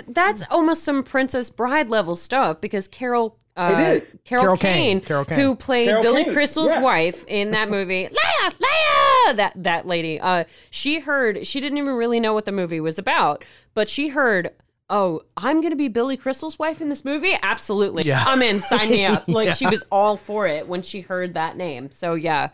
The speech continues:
Speaker 1: I
Speaker 3: Yeah,
Speaker 1: can totally
Speaker 3: you, you
Speaker 1: see
Speaker 3: wonder
Speaker 1: how that
Speaker 3: if
Speaker 1: would
Speaker 3: they went
Speaker 1: happen.
Speaker 3: into Reba's, uh, office and they said, "You wanna be in the movie? Here it is." You know, "Oh, that's great. Can I see a script?" "Yeah, yeah, yeah. We'll get you a script."
Speaker 1: Yeah, we'll get you one.
Speaker 3: "What's it
Speaker 1: Uh, we ha-,
Speaker 3: about?"
Speaker 1: we
Speaker 3: "It's,
Speaker 1: haven't written it yet."
Speaker 3: it's about, it's about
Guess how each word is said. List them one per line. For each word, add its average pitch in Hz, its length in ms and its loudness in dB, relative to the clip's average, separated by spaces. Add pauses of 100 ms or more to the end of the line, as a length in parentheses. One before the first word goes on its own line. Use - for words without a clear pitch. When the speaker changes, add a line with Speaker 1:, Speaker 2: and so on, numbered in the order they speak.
(300)
Speaker 1:
I 202 100 0
Speaker 3:
Yeah, 160 140 4
Speaker 1:
can 160 80 4
totally 185 240 4
Speaker 3:
you, 190 60 4
you 202 40 6
Speaker 1:
see 208 60 6
Speaker 3:
wonder 214 160 4
Speaker 1:
how - 0 -
that 208 60 4
Speaker 3:
if 196 80 2
Speaker 1:
would 151 60 -2
Speaker 3:
they 175 100 4
went 175 160 4
Speaker 1:
happen. - 20 4
Speaker 3:
into 160 140 2
Reba's, 147 580 0
uh, 131 300 0
office 127 420 -4
and 127 80 -4
they 127 80 -4
said, 127 240 -6
"You 147 80 -2
wanna 208 160 2
be 220 80 4
in 220 60 2
the 208 40 4
movie? 285 240 2
Here 175 160 4
it 180 60 -2
is." 214 260 0
You 190 80 0
know, 190 100 0
"Oh, 247 180 2
that's 151 240 -6
great. 233 280 -2
Can 175 120 0
I 180 40 4
see 190 160 -2
a 185 40 4
script?" 262 360 0
"Yeah, 370 200 6
yeah, 330 160 6
yeah. 285 200 6
We'll 202 140 4
get 262 180 -4
you 190 60 0
a 180 40 -4
script." 143 340 -4
Speaker 1:
Yeah, 349 120 4
we'll 349 180 2
get 320 280 -2
you 208 100 0
one. 147 320 -4
Speaker 3:
"What's 202 220 2
it 220 80 4
Speaker 1:
Uh, 226 40 2
we 208 100 2
ha-, 220 160 4
Speaker 3:
about?" 139 120 -2
Speaker 1:
we 202 200 0
Speaker 3:
"It's, - 80 2
Speaker 1:
haven't 240 120 -2
written 208 220 0
it 151 100 -6
yet." 135 140 -2
Speaker 3:
it's 190 160 0
about, 185 460 2
it's 175 180 0
about 160 480 2